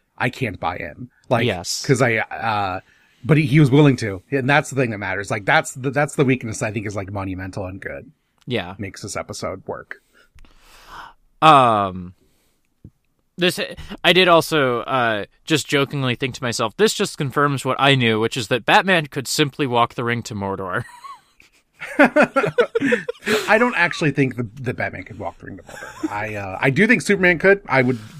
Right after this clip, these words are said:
Speaker 1: stand on this hill and die. Um, <laughs> but, um, no, I don't think Batman could.
Speaker 2: Uh, you might be right,
Speaker 1: I,
Speaker 2: but this felt
Speaker 1: I simply
Speaker 2: validating
Speaker 1: think
Speaker 2: to
Speaker 1: the
Speaker 2: me.
Speaker 1: ring wouldn't work on, on Superman. I think it'd be a Tom Bombadil thing where he's like, "This has no power over me."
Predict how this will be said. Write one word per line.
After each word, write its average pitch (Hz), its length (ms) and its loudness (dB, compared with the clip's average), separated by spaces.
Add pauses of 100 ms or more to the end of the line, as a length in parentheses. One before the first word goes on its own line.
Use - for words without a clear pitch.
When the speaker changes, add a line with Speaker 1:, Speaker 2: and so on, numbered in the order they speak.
(380)
Speaker 1:
stand - 320 2
on 175 60 0
this 170 140 -2
hill 165 120 4
and 151 80 2
die. 92 300 0 (360)
Um, 107 280 6
<laughs> 110 180 0
but, 110 420 0 (160)
um, 95 520 -6 (180)
no, 113 300 -2
I 101 140 0
don't 120 140 0
think 98 160 -10
Batman 95 300 -10
could. - 240 -14 (580)
Speaker 2:
Uh, 180 480 6
you 302 240 2
might 220 240 2
be 160 100 -2
right, 127 280 0
Speaker 1:
I, 156 120 6
Speaker 2:
but 160 200 2 (140)
this 202 260 4
felt 233 140 10
Speaker 1:
I 170 40 6
simply 156 300 8
Speaker 2:
validating 131 160 6
Speaker 1:
think 226 140 2
Speaker 2:
to 127 60 -4
Speaker 1:
the 190 60 6
Speaker 2:
me. 151 100 2
Speaker 1:
ring 165 280 4
wouldn't 147 320 6
work 127 340 4
on, 120 240 2 (220)
on 107 160 -4
Superman. 95 500 -8
I 127 120 -2
think 147 200 2
it'd 131 180 4
be 123 100 4
a 117 40 4
Tom 117 240 -6
Bombadil 107 320 -2
thing 101 140 -10
where 101 80 -8
he's 107 120 -8
like, 104 220 -8
"This 143 140 -4
has 156 140 2
no 117 100 -2
power 92 320 -6
over - 160 -20
me." - 160 -20